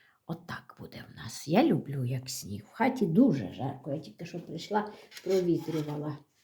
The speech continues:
Ось, бачите, скільки градусів. Ось. Двадцять п'ять.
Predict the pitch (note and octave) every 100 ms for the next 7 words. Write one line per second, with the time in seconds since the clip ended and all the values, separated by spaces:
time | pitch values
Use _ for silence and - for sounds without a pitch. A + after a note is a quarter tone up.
0 | _ _ _ _ _ D3+ C#3 - - F3+
1 | - - C3+ - - - C#3+ C#3+ C3+ A#2+
2 | C3+ - C#3+ C#3 - C#3 - - _ _
3 | _ _ _ _ _ _ _ _ _ -
4 | D3+ D#3+ F3 F3 - F3 F3 - C3+ C#3
5 | C3 - -